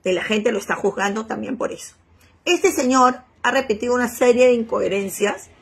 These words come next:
¿no? Como el hecho de que, eh, lo que está, lo que acabo de mencionar, porque simplemente ustedes le han pasado mal el dato, mala plana, ¿ya? Este señor todo el mundo lo ve.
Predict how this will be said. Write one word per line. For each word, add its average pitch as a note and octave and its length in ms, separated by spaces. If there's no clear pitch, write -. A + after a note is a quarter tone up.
¿no? F3+ 300
Como A#3 220
el A3+ 100
hecho B3+ 260
de B3+ 140
que, G3+ 240
eh, G#2+ 480
lo F#3+ 120
que G#3+ 80
está, - 280
lo F#3+ 260
que G3 80
acabo G3+ 220
de A#3 60
mencionar, G#3 680
porque A3+ 240
simplemente B3+ 560
ustedes A#3+ 260
le A#3+ 80
han A3+ 80
pasado A3+ 280
mal A3 300
el F3 140
dato, F#3+ 380
mala G#3 360
plana, - 380
¿ya? F#3+ 320
Este A#3+ 500
señor C4+ 400
todo D4 200
el C#4+ 80
mundo C#4 300
lo G3+ 100
ve. - 260